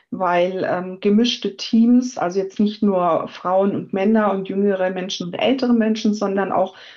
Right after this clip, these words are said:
mit unterschiedlichem Hintergrund oder eben auch mit Behinderung neue Sichtweisen in die Teams mit reinbringen.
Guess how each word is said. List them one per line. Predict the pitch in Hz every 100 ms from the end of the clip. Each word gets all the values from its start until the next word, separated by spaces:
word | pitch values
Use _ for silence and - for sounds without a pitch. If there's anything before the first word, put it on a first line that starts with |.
| -
mit | - 208
unterschiedlichem | 214 226 220 - 208 214 208 208
Hintergrund | 226 247 233 - 208 220 220
oder | 208 240 220
eben | - 214 208
auch | - 190 -
mit | 208 -
Behinderung | 208 226 254 247 226 233 240 - _ _ _ _ _ -
neue | 190 196 220
Sichtweisen | 208 269 262 - - - - 175 - - _ _
in | 220
die | 220
Teams | 214 214 208 214
mit | 196 -
reinbringen. | 180 180 - 180